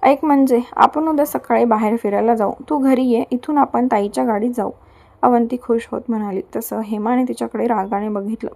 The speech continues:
बिलकुल आवडलं नव्हतं की तिने तिच्या मैत्रिणीला घरी बोलावलं.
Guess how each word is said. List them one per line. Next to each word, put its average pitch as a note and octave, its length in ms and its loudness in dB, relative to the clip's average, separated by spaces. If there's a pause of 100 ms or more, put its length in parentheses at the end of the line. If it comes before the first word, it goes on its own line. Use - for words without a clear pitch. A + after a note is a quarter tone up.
बिलकुल C#4 380 -2
आवडलं A#3+ 380 4
नव्हतं A#3 360 0
की - 120 -10
तिने C4 160 0
तिच्या C4 220 -6
मैत्रिणीला G#3 580 -6
घरी G#3+ 260 -4
बोलावलं. F#3+ 420 -2